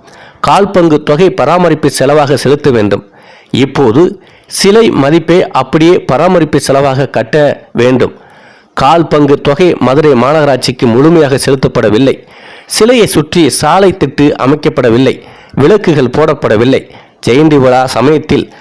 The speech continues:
வண்ண விளக்குகள், கோபுரம் அமைக்க தற்காலிக மின் இணைப்பு பெறப்படும். ஆயிரத்தி தொள்ளாயிரத்தி எண்பதாம் ஆண்டு வரை இந்த நிலை நீடித்தது. பி பி குளம் ஊராட்சி மன்ற தலைவராக இருந்த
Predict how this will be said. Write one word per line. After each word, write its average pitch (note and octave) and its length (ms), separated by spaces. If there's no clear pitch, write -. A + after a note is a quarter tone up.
வண்ண C#3+ 320
விளக்குகள், C#3+ 500
கோபுரம் D#3 420
அமைக்க B2 440
தற்காலிக D#3 580
மின் C#3+ 240
இணைப்பு C3 320
பெறப்படும். A#2+ 460
ஆயிரத்தி B2+ 480
தொள்ளாயிரத்தி A#2 460
எண்பதாம் A2+ 380
ஆண்டு C3+ 240
வரை A2+ 200
இந்த C3 300
நிலை C#3+ 280
நீடித்தது. C#3 540
பி D#3 180
பி D3+ 160
குளம் B2 400
ஊராட்சி D#3 440
மன்ற C3+ 220
தலைவராக C3 520
இருந்த B2+ 280